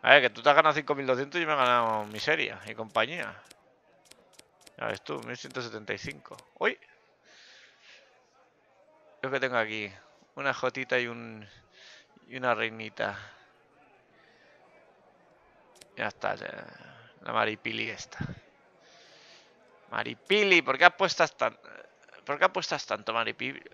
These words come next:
Mar-, uy, no me sale maripili. Mm, dos nueves. Paso de momento. A ver qué dicen los mis compis.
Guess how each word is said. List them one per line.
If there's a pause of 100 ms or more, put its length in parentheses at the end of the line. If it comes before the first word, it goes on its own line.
Mar-, (120)
uy,
no
me
sale
maripili. (1700)
Mm,
dos
nueves. (1040)
Paso
de
momento. (680)
A
ver
qué
dicen
los
mis
compis.